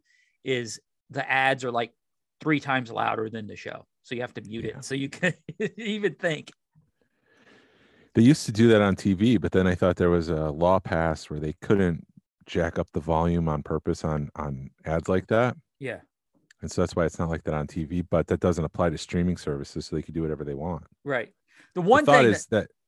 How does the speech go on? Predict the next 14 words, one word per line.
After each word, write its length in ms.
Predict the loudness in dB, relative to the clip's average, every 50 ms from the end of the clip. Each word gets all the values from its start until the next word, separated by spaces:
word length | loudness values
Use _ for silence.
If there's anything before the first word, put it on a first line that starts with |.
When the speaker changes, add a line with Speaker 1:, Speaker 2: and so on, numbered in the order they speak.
| -8
Speaker 2:
the 60 | -4 2
thought 180 | 4 6 6
Speaker 1:
Huh? 60 | 6
Speaker 2:
is 80 | 6 6
that 140 | 4 4 4
if 180 | 4 0 2 2
you 100 | 4 6
leave 220 | 6 6 6 6
the 100 | 4 4
room 400 | 6 6 6 6 6 4 2 0 -2 2
during 500 | 2 4 4 4 2 2 0 -2 -4 -8 _ _ _ _ _ _ -2
watching 320 | 0 0 0 0 0 -2
a 40 | -2
show 400 | -2 -2 2 4 4 4 4 2